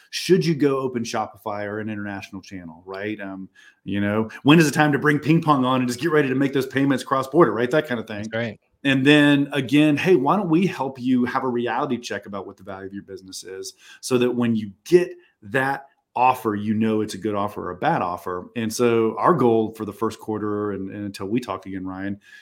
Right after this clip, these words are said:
Speaker 1: is to help as many, you know, sellers as we can achieve those goals.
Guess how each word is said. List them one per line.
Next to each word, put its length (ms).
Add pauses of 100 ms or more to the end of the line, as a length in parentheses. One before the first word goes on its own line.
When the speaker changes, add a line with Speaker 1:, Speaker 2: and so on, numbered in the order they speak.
(120)
Speaker 1:
is 180
to 120
help 300
as 140
many, 600 (300)
you 120
know, 320 (480)
sellers 460
as 120
we 80
can 340
achieve 320
those 180
goals. 400